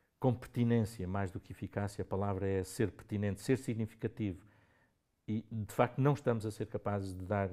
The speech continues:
esse significado, esse sentido profundo, eh, de transmitir a, a essa,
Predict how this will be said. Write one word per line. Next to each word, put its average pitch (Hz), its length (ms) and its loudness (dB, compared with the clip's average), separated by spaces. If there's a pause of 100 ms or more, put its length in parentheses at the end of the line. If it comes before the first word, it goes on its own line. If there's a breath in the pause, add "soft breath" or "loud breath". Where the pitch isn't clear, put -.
(120)
esse 104 200 -2
significado, 104 640 -4
esse 101 140 -6
sentido 101 460 -6
profundo, 101 540 -8 (540 soft breath)
eh, 104 180 0 (160)
de 110 200 -2
transmitir 104 680 0 (140)
a, 101 160 -2
a 101 60 -6 (300)
essa, 95 580 -4